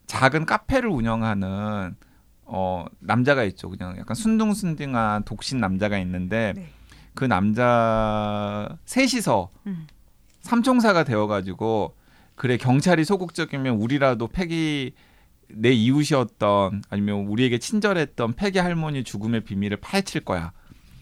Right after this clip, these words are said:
Speaker 1: 그러면서 이제 그 삼총사도 나름대로 폐기 할머니의 죽음을 파헤치려고 하고,
Speaker 2: 음.
Speaker 1: 그리고 또 하빈더는 때로는 그 삼총사와 협력하면서 때로는 독자적으로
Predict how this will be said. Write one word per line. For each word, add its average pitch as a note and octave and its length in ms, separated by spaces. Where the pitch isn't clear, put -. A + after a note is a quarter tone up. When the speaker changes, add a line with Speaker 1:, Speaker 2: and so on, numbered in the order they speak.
Speaker 1:
그러면서 B2+ 420
이제 G#2 300
그 C3+ 120
삼총사도 F#3 1300
나름대로 A#2 760
폐기 F3 240
할머니의 C#3 520
죽음을 A2 340
파헤치려고 C3 560
하고, A#2+ 400
Speaker 2:
음. E3 140
Speaker 1:
그리고 A2+ 300
또 C3 140
하빈더는 F#3 640
때로는 A3 400
그 F3 100
삼총사와 F#3+ 540
협력하면서 E3+ 720
때로는 D#3 360
독자적으로 A#2+ 840